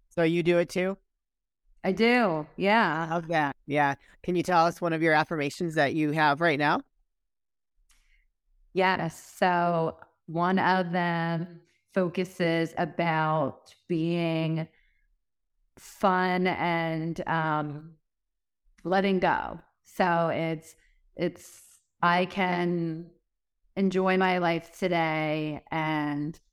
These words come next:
Speaker 2: let go of
Speaker 1: Free spirit. <laughs>
Speaker 2: Yes.
Speaker 1: <laughs> I love it. We all need to be a little bit of, a little bit of a free spirit. Okay, so now let's talk about the book. So Obstacles Under the Surface.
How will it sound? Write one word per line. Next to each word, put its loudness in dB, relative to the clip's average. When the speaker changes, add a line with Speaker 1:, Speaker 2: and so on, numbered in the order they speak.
Speaker 2:
let 0
go 4
of 0
Speaker 1:
Free 0
spirit. 2
<laughs> -6
Speaker 2:
Yes. 0
Speaker 1:
<laughs> -2
I 2
love 4
it. -2
We 0
all 6
need 0
to 0
be 0
a 0
little -2
bit -4
of, -8
a 0
little 2
bit 2
of 4
a 0
free -2
spirit. 0
Okay, 4
so -4
now 4
let's -2
talk 0
about 2
the -8
book. -2
So 0
Obstacles 0
Under 0
the -2
Surface. -4